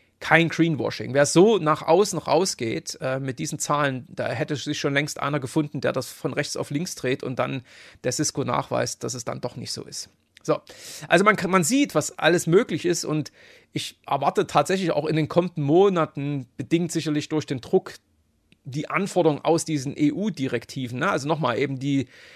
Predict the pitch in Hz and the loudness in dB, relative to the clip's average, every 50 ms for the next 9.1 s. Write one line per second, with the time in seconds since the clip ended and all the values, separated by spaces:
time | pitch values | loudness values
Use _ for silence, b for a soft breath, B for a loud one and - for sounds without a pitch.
0 | B B - - 175 180 175 160 127 143 - - 170 156 151 151 - 165 160 160 | B B 2 4 6 6 6 2 -2 -2 0 2 2 2 2 2 0 0 -2 -2
1 | - - 131 123 123 117 - 208 214 220 - 185 165 160 151 151 156 160 160 - | -2 -2 -2 -2 -4 -2 0 -2 0 0 -2 -2 -2 0 0 0 0 0 -2 -2
2 | - 151 151 143 143 143 - - 127 143 143 135 131 - 160 151 - 147 120 - | -2 0 2 2 2 0 -2 -6 -8 -6 -6 -6 -4 -4 -4 -2 -2 -4 -6 -8
3 | 123 - - 135 135 135 120 147 143 135 - 131 120 127 135 123 175 214 208 165 | -6 -4 -4 -2 -2 -2 -2 -2 -4 -4 -4 -6 -6 -4 0 2 4 4 4 2
4 | - 135 117 - - 117 110 123 123 - 156 143 - 127 139 151 110 139 139 123 | 0 -2 -6 -4 -4 -4 -4 -4 -4 -4 -4 -4 -4 -4 -4 -4 -4 -6 -6 -8
5 | - B B B B B B B - - 143 165 151 - - - 190 - - - | -10 B B B B B B B -8 -4 -2 0 -2 2 2 2 2 2 -2 -8
6 | 175 185 165 170 160 - - 151 - 139 - - 151 170 190 226 302 - _ _ | -6 -2 -2 -2 -2 0 0 0 0 0 2 2 4 4 4 2 0 -6 _ _
7 | _ _ _ _ _ _ _ _ - - - 143 156 - - - - - - - | _ _ _ _ _ _ _ _ -12 -6 -4 -4 -2 -4 -6 -4 -4 -2 -2 0
8 | 170 143 135 123 135 147 147 139 123 123 - - 127 131 123 113 113 123 143 220 | 0 -2 -2 -4 -4 -6 -8 -8 -10 -10 -12 -10 -10 -10 -10 -12 -10 -10 -10 -10
9 | 220 | -10